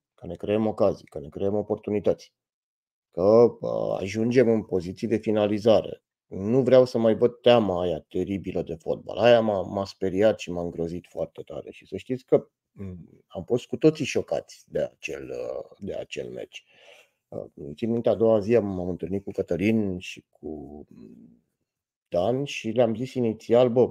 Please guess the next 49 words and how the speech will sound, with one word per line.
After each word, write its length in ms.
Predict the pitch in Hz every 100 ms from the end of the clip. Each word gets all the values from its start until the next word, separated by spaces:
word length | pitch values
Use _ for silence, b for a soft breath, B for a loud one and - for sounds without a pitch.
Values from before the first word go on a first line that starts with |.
| -
vă 120 | 107
rog 180 | 117 127
eu 60 | 110
frumos, 480 | - 80 120 - _
a 120 | -
doua 200 | 87 98
zi 120 | 92 90
după 220 | 82 82
meci, 280 | 101 156 - b b b _ _
Dan 240 | 95 101
Geraniuc, 560 | 95 87 85 110 156 _ _ _ _ -
astăzi 300 | 151 - 156
nu 80 | 160
vorbim 280 | 143 143
despre 260 | 143 143 147
fotbal. 380 | 135 113 - 101
Nu 320 | - 170 160 _
vreau 200 | - 160 165
să 100 | 165
vorbim 260 | 147 147
despre, 300 | 139 139 147
evident 380 | 160 180 185 190
că 100 | 180
am 120 | 143
vorbit 280 | 117 110 98
despre 340 | 92 95 - 87
meci 320 | 85 76 -
la 80 | 78
un 180 | 76 73
moment 280 | 80 73
dat. 140 | 73 73
Nu 80 | 113
știu 160 | -
cine 160 | 110 101
a 40 |
mai 160 | 101 101
venit, 260 | 113 151
iarăși 340 | 156 165 135 113
am 100 | 101
vorbit 260 | 85 90
puțin 300 | - 85 92
despre 340 | 78 80 - 71
meci. 440 | 67 - - - -
Dar 160 | - _ _ - -
toată 200 | - 151
lumea 240 | 165 165 160
șocată, 600 | 160 151 - 156 - -
pentru 400 | - - - 101
că 200 | -